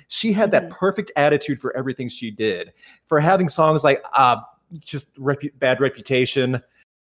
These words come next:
Speaker 1: and just all these great things in the cover of I Love Rock and Roll, she was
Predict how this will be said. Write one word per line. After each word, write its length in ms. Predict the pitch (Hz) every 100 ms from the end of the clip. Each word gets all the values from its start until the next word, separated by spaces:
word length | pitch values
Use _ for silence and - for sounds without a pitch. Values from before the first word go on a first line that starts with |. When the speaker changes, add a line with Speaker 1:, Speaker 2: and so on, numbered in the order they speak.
| -
Speaker 1:
and 460 | 123 113 104 104
just 280 | - 131 - -
all 180 | 165
these 160 | 180 160
great 280 | - 147 143
things 220 | 151 131
in 60 | 123
the 60 |
cover 400 | 127 - 143 127 117
of 280 | 113 113 -
I 120 | 120
Love 200 | 127 120
Rock 260 | 127 117 120
and 120 | 110
Roll, 380 | 120 117 110 - _
she 280 | - - 196
was 380 | 208 180 -